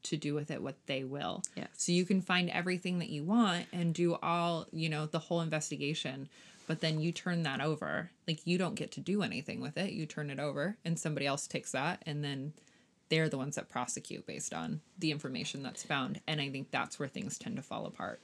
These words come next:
Speaker 2: Yes. And that's where prosecutors' hands are tied right now.
Speaker 1: Yeah.
Speaker 2: I mean, they can do delivery at the most.
Speaker 1: Right.
Speaker 2: And
Speaker 1: Because
Speaker 2: one of
Speaker 1: they
Speaker 2: them
Speaker 1: literally can't charge anybody in this
Speaker 2: No.
Speaker 1: case 'cause there's no law to charge them with.
Speaker 2: No. No, it doesn't fall under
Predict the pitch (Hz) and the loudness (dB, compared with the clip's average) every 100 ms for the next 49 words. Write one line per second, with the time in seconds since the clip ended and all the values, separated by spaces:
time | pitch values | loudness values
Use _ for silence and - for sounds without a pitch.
0 | - - - - - - - 220 226 220 | -12 -2 -2 -2 -16 -14 4 8 8 8
1 | 226 196 180 - 185 180 175 175 165 170 | 6 6 6 8 6 6 2 6 6 6
2 | 160 143 135 - 95 - - - 196 - | 2 2 -2 0 0 0 -4 0 0 0
3 | - _ 190 175 165 175 170 170 156 160 | -4 _ 4 6 10 8 8 4 4 2
4 | - - - - - 180 165 165 160 151 | -6 -18 -18 -14 4 6 8 6 6 4
5 | 147 143 139 156 160 180 - 175 160 160 | 2 2 0 -2 -2 -4 0 2 4 2
6 | - - 196 175 170 175 226 208 190 220 | -2 4 8 10 10 8 8 8 6 6
7 | 247 226 208 - 226 - 185 190 156 - | 8 6 4 4 4 4 2 4 2 2
8 | 165 160 160 151 147 156 320 339 165 - | 2 2 2 2 0 4 8 8 6 2
9 | 190 170 175 170 165 156 160 165 170 175 | 2 4 6 6 6 4 6 6 4 0
10 | - 220 - - 113 - 233 269 - - | 4 2 2 -2 0 6 8 8 6 -4
11 | - - - - 190 170 180 185 185 - | -20 -20 -8 0 2 4 4 4 4 4
12 | 175 175 170 165 | 6 8 8 6